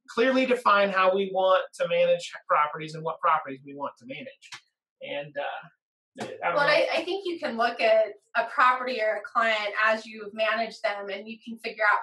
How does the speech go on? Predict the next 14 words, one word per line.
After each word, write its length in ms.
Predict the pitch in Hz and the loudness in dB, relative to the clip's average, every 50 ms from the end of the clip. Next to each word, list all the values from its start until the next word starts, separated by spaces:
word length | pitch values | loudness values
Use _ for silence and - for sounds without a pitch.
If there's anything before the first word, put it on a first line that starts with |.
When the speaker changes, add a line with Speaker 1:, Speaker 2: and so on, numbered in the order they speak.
| - | -4
Speaker 2:
pretty 160 | - 202 202 202 - | -8 -8 -8 -6 -4
quickly, 300 | - 233 233 - 214 202 | -4 -4 -4 -4 -4 -4
I 160 | - - 226 233 | 0 0 0 0
spend 300 | 226 - - - 226 226 254 - - - | -2 -2 -4 -4 -4 -4 -8 -12 -8 -6
eighty 320 | 233 233 247 247 247 - - | -4 -4 -4 -6 -10 -8 -6
percent 300 | - 233 233 - 233 233 233 | -4 -4 -2 -2 -2 -2 -2
of 60 | 220 214 | -2 -2
my 220 | 220 214 214 208 202 - 220 208 214 220 | -2 -2 -2 -2 -2 0 0 2 2 2
time 140 | 226 240 254 226 208 208 208 | 0 -2 -2 -2 0 0 0
on 100 | 220 220 220 | 0 0 -4
these 180 | 226 220 - - - - - | -10 -12 -14 -14 -16 -6 -2
twenty 280 | 233 226 226 117 233 - - | -2 -2 0 -2 -6 -4 -4
percent 360 | - - - - 220 220 208 | -4 -4 -2 -2 -2 -2 -2
of 80 | 202 | -4